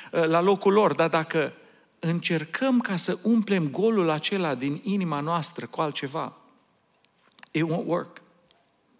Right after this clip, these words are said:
Oamenii sunt mereu amăgiți de cel rău că se poate găsi împlinirea în altceva.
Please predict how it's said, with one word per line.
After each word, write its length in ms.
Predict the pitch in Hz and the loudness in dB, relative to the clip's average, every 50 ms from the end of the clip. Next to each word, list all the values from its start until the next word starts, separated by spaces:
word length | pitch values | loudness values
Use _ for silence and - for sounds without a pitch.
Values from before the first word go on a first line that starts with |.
| _ _ _ _ _ - - - - - - - | _ _ _ _ _ -20 -20 -20 -18 -18 -14 -10
Oamenii 440 | - 135 170 254 269 294 277 254 247 | -2 0 2 2 2 2 2 2 2
sunt 340 | 220 - - 233 208 202 - | 0 0 0 -2 -2 -2 0
mereu 480 | 202 190 185 175 165 196 233 262 262 - | 0 0 2 2 2 2 2 2 0 -2
amăgiți 720 | - 214 220 202 190 196 190 139 123 139 139 156 - - | -2 -2 0 0 0 0 -2 -2 -4 -4 -4 -4 -6 -4
de 100 | 160 170 | -4 -4
cel 380 | 160 - - 202 214 226 220 180 | -4 -2 0 0 2 2 2 0
rău 360 | 131 123 120 127 143 185 196 - | 0 0 0 0 0 -2 -4 -4
că 120 | - 214 | -4 -4
se 240 | 196 - - 208 185 | -4 -2 -2 -4 -4
poate 440 | - - 254 262 269 254 - 233 202 | -4 -2 0 0 0 2 0 0 0
găsi 300 | 170 196 180 - 220 214 | 2 0 0 0 -2 -2
împlinirea 640 | 202 196 190 180 180 180 180 175 156 131 - - - - _ _ _ _ _ _ _ _ _ _ _ _ _ _ _ _ _ _ _ _ _ _ _ _ _ _ _ _ _ _ _ _ _ _ _ _ _ _ | -2 0 -2 -2 -2 -2 -2 -2 -4 -6 -8 -10 -16 -20 _ _ _ _ _ _ _ _ _ _ _ _ _ _ _ _ _ _ _ _ _ _ _ _ _ _ _ _ _ _ _ _ _ _ _ _ _ _
în 140 | - 160 160 | -2 0 2
altceva. 460 | 156 151 143 - - 135 113 104 92 | 2 0 0 0 -2 -2 -2 -4 -6